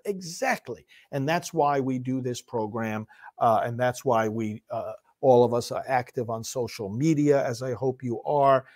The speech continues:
And, uh, all of us, uh, Garrett, you're expressing, uh, the sentiment of the day here. "I love Trump." Absolutely. Um, George, thank you. And God bless the U S A. Um, you know, um,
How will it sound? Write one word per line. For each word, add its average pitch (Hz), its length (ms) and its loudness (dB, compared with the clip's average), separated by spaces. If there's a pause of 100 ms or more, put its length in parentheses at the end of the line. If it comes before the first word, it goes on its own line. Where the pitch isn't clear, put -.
(240)
And, 120 400 -4
uh, 113 260 2
all 123 280 4
of 107 120 -4
us, 113 360 -4
uh, 110 160 -6 (280)
Garrett, 147 300 8
you're 135 160 6
expressing, 113 640 -4
uh, 104 160 -4
the 107 100 -10
sentiment 117 420 -4
of 110 140 -4
the 113 80 -2
day 110 260 -2
here. 113 380 -2
"I 107 200 -2
love 104 280 -4
Trump." 117 460 -6
Absolutely. 110 800 -4 (400)
Um, 107 640 4 (960)
George, 113 420 4
thank 110 320 -2
you. 117 200 2
And 95 100 -8
God 104 200 -2
bless 107 280 -4
the 117 100 -6 (120)
U 101 100 2
S 104 160 -6
A. 110 280 0 (360)
Um, 107 640 2 (540)
you 247 140 8
know, 240 360 12
um, 156 420 12